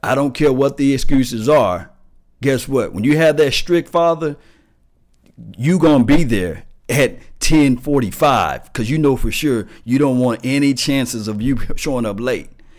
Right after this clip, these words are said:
And I think collectively with this coaching staff and with the philosophy of Jason Garrett, even trickling down from Jerry Jones himself, I think that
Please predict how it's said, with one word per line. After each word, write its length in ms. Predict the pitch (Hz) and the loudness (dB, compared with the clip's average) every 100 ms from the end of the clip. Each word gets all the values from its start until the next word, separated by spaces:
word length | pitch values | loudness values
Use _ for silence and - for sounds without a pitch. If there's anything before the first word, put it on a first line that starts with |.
| - - | -20 -8
And 160 | 110 | -4
I 160 | 135 170 | -2 -2
think 340 | - 175 160 | 0 0 0
collectively 760 | - 131 131 143 - 113 101 95 | -2 -4 -2 -2 -6 -10 -8 -8
with 260 | 87 139 160 | -6 -6 -4
this 160 | 156 | -6
coaching 420 | - 165 160 131 | -2 -2 0 -4
staff 420 | 113 95 87 78 87 | -8 -6 -6 -8 -10
and 140 | 101 | -8
with 160 | 117 113 | -8 -8
the 80 | |
philosophy 760 | 113 120 120 139 135 135 131 127 | -8 -6 -2 -2 -2 -8 -6 -4
of 100 | 110 | -4
Jason 400 | 117 127 117 117 | -4 -6 -6 -6
Garrett, 300 | 113 120 110 | -4 -4 -2
even 220 | 135 151 | -2 -2
trickling 460 | 143 175 160 151 139 | -2 -2 -2 -2 0
down 240 | 143 143 | 0 0
from 220 | 131 110 | -2 -6
Jerry 440 | 90 123 143 139 135 | -4 0 0 0 -2
Jones 440 | 104 131 123 117 | -2 -4 -2 -4
himself, 600 | 123 117 - 117 69 - - - - | -6 -6 -6 -6 -8 -12 -20 -20 -10
I 180 | - 151 | -2 0
think 460 | 147 - 180 143 - | -2 0 2 2 0
that 300 | 120 104 | 0 0